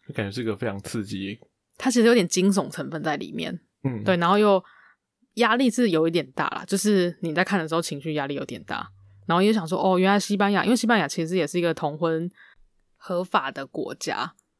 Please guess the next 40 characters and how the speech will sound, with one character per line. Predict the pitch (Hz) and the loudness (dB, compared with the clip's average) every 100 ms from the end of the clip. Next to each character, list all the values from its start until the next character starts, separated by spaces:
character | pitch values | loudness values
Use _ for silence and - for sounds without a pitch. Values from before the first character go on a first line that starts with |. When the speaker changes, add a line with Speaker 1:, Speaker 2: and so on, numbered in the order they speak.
| _ | _
Speaker 2:
对， | 139 143 | -4 -2
Speaker 1:
嗯。 | 135 | 0
Speaker 2:
所 | 240 | 2
以 | |
你 | 190 | 2
才 | 165 | 2
会 | |
想 | 196 147 | 2 0
说， | - 165 | -2 -2
啊， | 151 | -2
原 | 160 175 | -2 -2
来 | |
他 | 143 196 | 0 2
们 | 190 | 0
也 | 160 147 135 | 0 -4 -6
曾 | - 175 156 | -6 -8 -6
经 | 165 185 | -2 0
经 | 175 170 | 0 -4
历 | 175 165 | -4 -4
过 | 170 160 | -2 -2
那 | 165 147 | -4 -8
一 | 139 | -4
段， | 165 - | -4 -4
就 | 165 | -8
是 | 165 | -8
比 | 156 | -4
较 | 156 165 | -4 -4
独 | 156 | -4
裁 | 156 151 | -6 -6
时 | 160 - 139 | -6 -10 -10
期， | - - 151 | -10 -10 -10
然 | 139 | -8
后 | 151 | -8
比 | - | -8
较 | 156 | -12
封 | - 127 156 | -10 -10 -8
闭 | 135 | -10
的 | 104 | -10
状 | - 131 - | -12 -14 -12
态， | - - | -14 -14